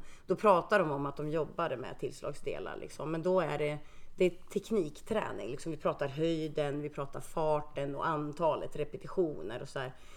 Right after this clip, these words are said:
Inte, liksom, träffa på den punkten på foten eller, är du med, sätt stöd i foten här eller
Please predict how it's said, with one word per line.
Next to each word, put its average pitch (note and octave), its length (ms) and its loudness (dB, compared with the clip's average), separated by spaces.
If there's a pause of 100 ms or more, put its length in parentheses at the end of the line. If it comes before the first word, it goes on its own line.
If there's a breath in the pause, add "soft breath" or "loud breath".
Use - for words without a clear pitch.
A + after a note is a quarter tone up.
(120 soft breath)
Inte, F3 460 6
liksom, D3 260 -2
träffa - 380 -2
på D#3 100 0
den D3 240 0
punkten D#3 420 -2
på D3 100 -6
foten D3 600 -2
eller, D3 340 -6 (280 soft breath)
är - 60 -6
du E3 60 2
med, C#3 220 0
sätt - 180 -2
stöd D#3 240 2
i - 20 -8
foten D3 400 -2
här D3 300 -2
eller C#3 380 -8